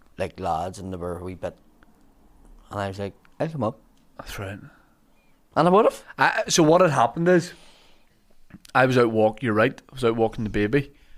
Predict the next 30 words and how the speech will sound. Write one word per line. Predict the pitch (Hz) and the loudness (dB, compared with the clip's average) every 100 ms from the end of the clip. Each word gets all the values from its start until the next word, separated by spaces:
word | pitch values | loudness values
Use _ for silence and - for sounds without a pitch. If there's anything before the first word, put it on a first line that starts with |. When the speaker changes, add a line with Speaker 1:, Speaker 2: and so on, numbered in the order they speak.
| - - - | -20 -20 -8
Speaker 2:
when | 117 | -4
he | |
was | 107 104 110 | -2 -2 -2
a | |
baby, | 120 120 110 | -2 -2 -2
he's | |
in | 104 | -4
a | 107 | -4
carrier | 107 101 120 120 | -4 -2 0 0
asleep, | - 120 143 - _ - _ _ _ _ - | 0 -2 -2 -6 _ -20 _ _ _ _ -4
and | 113 104 101 101 98 98 - _ _ | 0 2 2 0 -4 -8 -12 _ _
going | 113 107 | -2 0
for | 110 | 0
a | 101 | -2
walk | 101 90 107 - - | 0 0 0 -4 -12
just | 110 - - - | -10 -10 -14 -20
for | - - | -10 -6
him | 104 98 | -4 -4
to | 98 | -4
sleep, | - 101 101 - - - _ _ | -2 -4 -4 -12 -20 -20 _ _
and | 104 101 98 98 95 - - - - - _ _ _ _ _ - | -2 0 0 -2 -6 -10 -18 -20 -20 -20 _ _ _ _ _ -12
we're | - 131 | -6 -4
walking | 131 131 143 147 151 143 | -2 2 0 0 -2 -2
up, | - 110 - | -4 -6 -4
like, | 110 107 | -6 -6
a | |
grassy | 104 - 107 101 101 131 110 | -6 -4 -2 -2 -2 -4 -6
kind | - 110 104 | -6 -6 -4
of | 104 | -4
hill, | 98 104 123 | -4 -4 -6